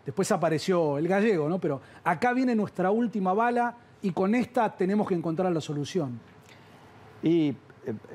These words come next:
Speaker 2: vos sabés, ustedes saben que para mí el Flaco es el número uno. Yo
Speaker 1: Mm.
Speaker 2: siempre,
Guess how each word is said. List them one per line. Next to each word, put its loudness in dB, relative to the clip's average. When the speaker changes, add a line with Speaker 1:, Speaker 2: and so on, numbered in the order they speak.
Speaker 2:
vos -2
sabés, 0
ustedes -2
saben 0
que -2
para 0
mí -2
el -2
Flaco -2
es -10
el -6
número 0
uno. -2
Yo -2
Speaker 1:
Mm. -2
Speaker 2:
siempre, 0